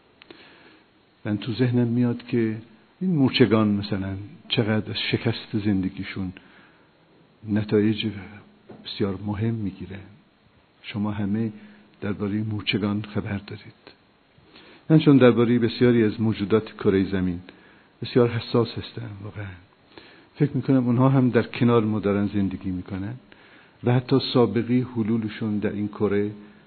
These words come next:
بسیار زودتر از ما بوده، بنابراین تقدم دارند. خب این مورچهٔ کوچولو بهترین مثال هست برای زندگی که چقدر تلاش می‌کنه برای انتقال یک توشهٔ بسیار ریزی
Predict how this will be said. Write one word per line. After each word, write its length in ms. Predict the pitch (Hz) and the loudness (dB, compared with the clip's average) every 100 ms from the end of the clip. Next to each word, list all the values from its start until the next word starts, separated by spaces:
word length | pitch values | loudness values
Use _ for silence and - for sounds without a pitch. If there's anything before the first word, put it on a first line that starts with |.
| _ | _
بسیار 400 | 110 - 120 113 101 104 | -10 -2 0 0 -2 -8
زودتر 320 | 98 104 123 127 | -6 -4 2 4
از 180 | 113 | 4
ما 140 | 101 92 | 2 -2
بوده، 420 | 78 82 92 92 - | -4 -6 -6 -6 -4
بنابراین 440 | 98 90 92 95 | -4 -4 -6 -6
تقدم 540 | 95 101 98 - 110 | -6 -4 -4 -4 -4
دارند. 400 | 104 87 92 90 95 - _ _ _ _ _ | -4 -6 -10 -12 -16 -20 _ _ _ _ _
خب 140 | 131 | 0
این 260 | 127 123 113 - - - - 131 120 107 | 0 0 -4 -14 -20 -20 -20 -20 -12 -8
مورچهٔ 380 | 117 120 - 123 | -8 -6 -2 -2
کوچولو 560 | 120 - - 110 120 113 | -2 -10 -10 -6 -4 -4
بهترین 500 | 104 120 - 110 110 | -4 -4 -2 0 0
مثال 400 | 110 - 117 110 | 0 4 4 6
هست 420 | 110 95 - - | 4 0 -8 0
برای 260 | 104 101 | 2 2
زندگی 560 | 92 101 98 92 82 92 92 _ _ - - - _ | 0 -2 -2 -4 -8 -12 -12 _ _ -20 -20 -20 _
که 80 | - | -8
چقدر 320 | - 151 156 | 0 2 2
تلاش 460 | 160 123 143 143 139 | 2 4 4 2 -6
می‌کنه 340 | 135 135 135 | -4 -2 0
برای 340 | 123 117 117 | 0 0 0
انتقال 520 | 120 110 110 117 127 131 120 | -2 -4 -6 -4 -4 -6 -6
یک 240 | 120 120 - - - _ _ | -4 -6 -10 -20 -20 _ _
توشهٔ 440 | - 120 - 139 127 - - _ | -10 -6 2 2 2 -4 -20 _
بسیار 300 | 120 - 135 | -4 6 6
ریزی 640 | 113 123 127 113 117 120 | 6 2 2 0 0 -2